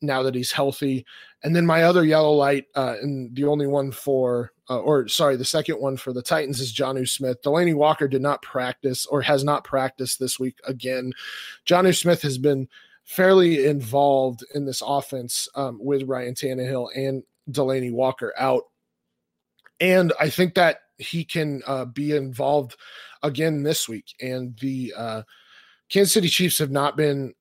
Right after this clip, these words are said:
well, they've been okay, I guess, against tight ends. They've allowed the tenth most fantasy points to tight ends this season. Last week, they allowed a touchdown to, uh, Kyle Rudolph. They did allow thirty-three yards to Irv Smith as well.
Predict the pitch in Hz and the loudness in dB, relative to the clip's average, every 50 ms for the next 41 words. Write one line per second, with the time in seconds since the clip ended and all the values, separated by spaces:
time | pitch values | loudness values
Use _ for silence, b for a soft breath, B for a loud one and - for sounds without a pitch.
0 | _ _ - 156 160 151 135 156 156 143 123 117 175 170 170 160 147 - - 160 | _ _ 0 2 2 2 2 0 -2 -2 -2 0 0 2 2 2 -2 -2 2 4
1 | 160 160 160 - - - 139 131 143 143 139 143 151 135 156 151 - - - - | 4 4 2 -2 -4 0 0 2 2 2 2 2 2 2 2 0 0 -2 -4 -4
2 | 156 147 147 151 - - - 147 139 147 147 131 143 151 135 147 143 147 143 131 | -4 -2 -2 -2 -2 0 0 2 2 2 0 0 -2 -2 0 2 2 2 2 0
3 | 123 120 - 165 143 127 - 131 127 127 139 139 - - 139 135 135 135 - - | -2 -6 -4 -4 -4 -4 -6 -4 0 0 0 0 -2 -4 -4 -4 -2 -4 -4 -4
4 | 135 - - 139 139 135 - - 143 135 - 143 139 135 135 135 127 131 127 - | -6 -6 -6 -6 -6 -6 -6 -6 -6 -4 -2 -2 -2 -2 -2 -4 -4 -6 -6 -4
5 | - 143 135 131 127 127 127 127 B B B B B B B B 139 156 156 - | -4 -4 -4 -4 -4 -6 -8 -10 B B B B B B B B 0 0 2 2
6 | - 156 147 - - 151 143 135 127 127 127 127 127 127 123 104 80 117 127 123 | 0 -2 -2 0 0 0 2 2 2 0 0 0 0 0 -2 -2 -4 -6 -6 -6
7 | - - 143 131 - - - 143 131 127 127 127 120 - - 143 135 127 123 117 | -4 -4 -4 -2 -2 -4 -2 -2 -4 -4 -4 -8 -8 -8 -6 -4 -4 -4 -4 -6
8 | 110 113 123 117 110 107 - b b b b b b b b - - 180 165 151 | -6 -6 -6 -4 -6 -6 -10 b b b b b b b b -4 0 4 4 4
9 | 143 143 143 143 143 143 139 135 - - 143 135 127 143 143 131 123 127 131 127 | 4 4 2 4 4 4 4 2 0 -2 -4 0 2 2 2 2 0 0 0 -2
10 | 123 123 - - 143 135 135 127 - 135 131 127 123 120 123 123 120 - - - | -2 -4 -4 -4 -4 -4 -4 -6 -6 -8 -6 -6 -4 -4 -4 -4 -4 -6 -6 -4
11 | - 135 131 - - 127 127 120 - - - 135 131 123 - 127 110 - 123 151 | -4 -4 -4 -4 -4 -6 -4 -2 -4 -4 -4 -4 -6 -6 -6 -8 -8 -2 2 4
12 | 156 151 151 156 147 143 127 | 4 6 6 6 4 4 2